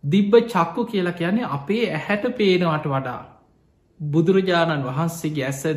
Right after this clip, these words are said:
දිවසක්, දිවස් ඥානයක් උපදවාගෙන තියෙන. උන්වහන්සේට දෙව්ලොව සිදුවෙන දේවල් මේ ළඟ දකිනවා වගේ දිවසින් දකින්න පුළුවන්.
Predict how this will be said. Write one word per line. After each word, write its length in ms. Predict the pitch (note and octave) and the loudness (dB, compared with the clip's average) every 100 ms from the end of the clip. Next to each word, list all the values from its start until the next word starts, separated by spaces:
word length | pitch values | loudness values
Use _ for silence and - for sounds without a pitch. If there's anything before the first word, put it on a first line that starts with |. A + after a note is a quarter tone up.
| B2+ B2+ | -4 -4
දිවසක්, 540 | E3 F3+ G#3 - C#3 - | 0 0 0 -4 -6 -6
දිවස් 340 | C3 D#3 G3+ G3+ | -2 0 0 -2
ඥානයක් 640 | - D#3+ E3 F3 E3 E3 | -4 0 0 0 -2 -6
උපදවාගෙන 640 | D3 D#3 D3+ D3 C#3+ C#3+ C#3 | -6 -4 0 0 0 -2 -4
තියෙන. 280 | C#3 A2+ - _ _ _ _ _ _ _ _ _ _ - | -6 -12 -14 _ _ _ _ _ _ _ _ _ _ -4
උන්වහන්සේට 680 | D3 D#3 D#3 D#3+ - D#3+ D#3 C#3 C3 | 0 2 2 0 0 -2 -2 -4 0
දෙව්ලොව 420 | D3+ F3+ G#3 G3+ | 4 4 4 2
සිදුවෙන 480 | F#3+ F3+ E3+ D#3+ D#3 | 0 0 0 0 0
දේවල් 420 | C#3 C#3+ C#3 C#3 B2+ - - _ _ _ _ - | -2 0 2 0 -2 -10 -20 _ _ _ _ -2
මේ 340 | D3 D#3 F3 | 2 4 6
ළඟ 300 | E3+ D3 D#3+ F#3 | 6 4 2 0
දකිනවා 500 | D#3+ - G3 F#3 D#3 | 0 0 0 2 2
වගේ 260 | C#3+ C#3+ | 2 0
දිවසින් 480 | C3+ C#3+ F#3+ G3 G#3 | 0 2 2 0 -2
දකින්න 380 | F3 C#3 G3 F3+ | 0 -2 -2 -2
පුළුවන්. 320 | D3 B2 G2 | -4 -8 -12